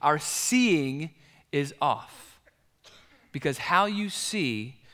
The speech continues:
determines what you do. Citizens of heaven don't look at stuff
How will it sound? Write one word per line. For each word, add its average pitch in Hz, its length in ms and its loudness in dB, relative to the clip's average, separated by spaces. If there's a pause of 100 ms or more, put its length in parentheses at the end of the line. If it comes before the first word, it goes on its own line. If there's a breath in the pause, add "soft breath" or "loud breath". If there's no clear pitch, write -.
(140)
determines 143 480 -6
what 135 200 -6
you 127 80 -8
do. 143 300 -8 (880)
Citizens 180 580 -4
of 160 80 -6
heaven 127 440 -6 (480 soft breath)
don't 139 200 -4
look 143 140 -4
at 127 140 -8
stuff - 680 -6